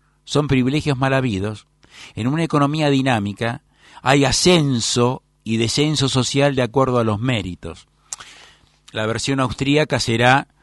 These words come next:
de acuerdo a la productividad de los factores, de acuerdo a su contribución al bienestar público, usted sube y baja, pero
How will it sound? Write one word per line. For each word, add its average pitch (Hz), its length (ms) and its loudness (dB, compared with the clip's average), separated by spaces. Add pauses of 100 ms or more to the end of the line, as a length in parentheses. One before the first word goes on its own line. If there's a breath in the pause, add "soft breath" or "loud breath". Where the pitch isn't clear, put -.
(140)
de 117 100 -2
acuerdo 135 340 2
a 127 40 2
la 113 120 0
productividad 104 640 -2
de 127 80 0
los 110 140 -2
factores, 85 600 -6
de 110 80 -6
acuerdo 156 300 2
a 139 40 2
su 127 140 -2
contribución 120 640 -2
al 143 120 -2
bienestar 117 520 -2
público, 101 640 -4
usted 143 340 -4
sube 135 360 -2
y 110 80 -2
baja, 113 440 -4 (360 loud breath)
pero 98 260 -6